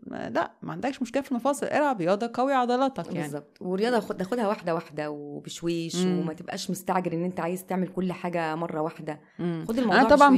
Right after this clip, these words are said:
Speaker 1: بقول كده و-، وإيريك طبعا قاعد بيفكر إنه: "يا سلام، أنتِ قاعدة عمالة تقولي كده وأنتِ لحد السنة اللي فاتت كنت بتحايل عليكي إن أنتِ تلعبي رياضة وأنتِ ما كنتيش موافقة." آه، ده حقيقي.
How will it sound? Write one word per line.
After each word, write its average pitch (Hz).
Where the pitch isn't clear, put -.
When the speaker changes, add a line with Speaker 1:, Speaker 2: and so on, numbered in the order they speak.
Speaker 1:
بقول 240
كده 240
و-، 170
وإيريك 214
طبعا 208
قاعد 180
بيفكر 160
إنه: 151
"يا 170
سلام، 180
أنتِ 190
قاعدة 185
عمالة 180
تقولي 196
كده 185
وأنتِ 190
لحد 180
السنة 185
اللي 185
فاتت -
كنت -
بتحايل 180
عليكي 175
إن 165
أنتِ 180
تلعبي 170
رياضة 175
وأنتِ 175
ما 156
كنتيش 185
موافقة." 180
آه، 160
ده 156
حقيقي. 131